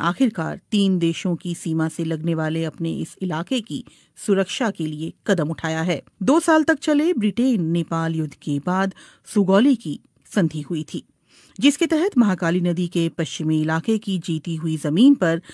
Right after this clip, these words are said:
नेपाल को अपना कब्जा छोड़ना पड़ा था।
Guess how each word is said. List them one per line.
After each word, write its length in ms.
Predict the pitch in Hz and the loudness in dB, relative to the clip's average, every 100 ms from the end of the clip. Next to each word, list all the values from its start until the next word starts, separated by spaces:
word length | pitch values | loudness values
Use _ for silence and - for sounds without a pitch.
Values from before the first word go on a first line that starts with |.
| - - | -20 -4
नेपाल 460 | 180 175 175 262 277 | 2 2 4 2 2
को 200 | - 143 - | 0 -6 -6
अपना 260 | 156 160 156 | -4 -2 -2
कब्जा 400 | - 180 - 117 - | -2 -2 -4 -8 -10
छोड़ना 360 | - 262 185 147 | -2 0 2 0
पड़ा 240 | - 143 | -2 -2
था। 200 | 143 185 | -2 -6